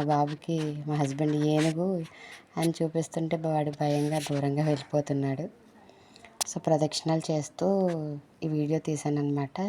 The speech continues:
చాలా బాగుందండి. మ్యాక్సిమం అందరికీ తెలిసే ఉండొచ్చు, but తెలియని వాళ్ళైతే ఒకసారి విజిట్ చేయండి. చాలా బాగుంది. సీనరీ అయితే ఏంటి, ప్లేస్ అయితే ఏంటి, especially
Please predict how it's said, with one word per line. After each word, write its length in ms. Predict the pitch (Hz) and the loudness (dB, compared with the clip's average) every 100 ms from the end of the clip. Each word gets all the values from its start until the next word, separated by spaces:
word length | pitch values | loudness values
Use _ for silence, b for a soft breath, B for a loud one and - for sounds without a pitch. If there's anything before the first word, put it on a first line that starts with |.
| 214 - | -4 -6
చాలా 360 | 151 143 156 | -6 0 0
బాగుందండి. 600 | 156 156 143 143 139 190 254 _ B B B B B B B B - - | 0 -2 -2 -4 -6 -10 -12 _ B B B B B B B B -10 -2
మ్యాక్సిమం 520 | 156 143 135 180 190 | 0 0 2 6 6
అందరికీ 400 | 175 156 165 - | 6 4 0 0
తెలిసే 400 | 196 165 156 - | -2 -2 -2 0
ఉండొచ్చు, 420 | 170 160 151 - 170 | 0 0 -2 -2 -2
but 200 | 175 160 - _ | 0 -2 -4 _
తెలియని 400 | - 143 151 170 | -2 0 2 4
వాళ్ళైతే 540 | 170 160 156 147 - 196 233 233 | 4 2 0 -2 -2 -4 -4 -6
ఒకసారి 440 | 165 - - 156 156 | -12 -10 -6 -4 -2
విజిట్ 320 | 151 147 160 - | 0 0 -2 -4
చేయండి. 500 | 151 147 143 139 208 - B B B B B B _ - | -4 -2 -2 -4 -8 -10 B B B B B B _ -12
చాలా 340 | 151 143 156 | -4 0 0
బాగుంది. 480 | 165 156 143 143 151 214 - _ | 0 0 0 -2 -4 -10 -14 _
సీనరీ 500 | - 165 156 151 151 | -8 -4 -2 -2 -2
అయితే 260 | 151 147 151 | -4 -6 -6
ఏంటి, 340 | 147 143 143 147 143 | -4 -4 -6 -6 -8
ప్లేస్ 380 | - 147 147 143 | -6 -2 -2 -2
అయితే 260 | 147 143 147 | -6 -4 -4
ఏంటి, 240 | 143 147 143 139 _ - | -4 -6 -8 -10 _ -14
especially 680 | - - 151 - 151 156 | -14 -8 -6 -2 -2 0